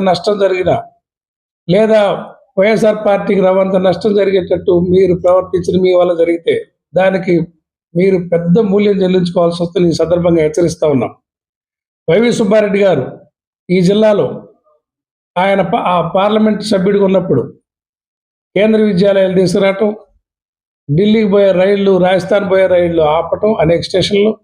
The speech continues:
అదేవిధంగా అండర్ పాస్లు తీసుకురావటం, ఎస్కలేటర్, రైల్వే స్టేషన్ ఎస్కలేటర్, ఒక ప్రజా ప్రతిపక్షంలో ఉండి కూడా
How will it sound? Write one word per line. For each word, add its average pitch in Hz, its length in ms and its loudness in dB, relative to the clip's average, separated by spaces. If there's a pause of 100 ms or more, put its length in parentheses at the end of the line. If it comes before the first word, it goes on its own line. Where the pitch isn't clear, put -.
(640)
అదేవిధంగా 196 520 2 (440)
అండర్ 196 280 0
పాస్లు 208 400 0
తీసుకురావటం, 196 560 0 (1300)
ఎస్కలేటర్, 208 540 0
రైల్వే 202 280 0
స్టేషన్ 202 320 0
ఎస్కలేటర్, 208 440 -2
ఒక 185 100 0 (180)
ప్రజా 196 260 2 (220)
ప్రతిపక్షంలో 226 800 0
ఉండి 208 220 0
కూడా 127 180 -2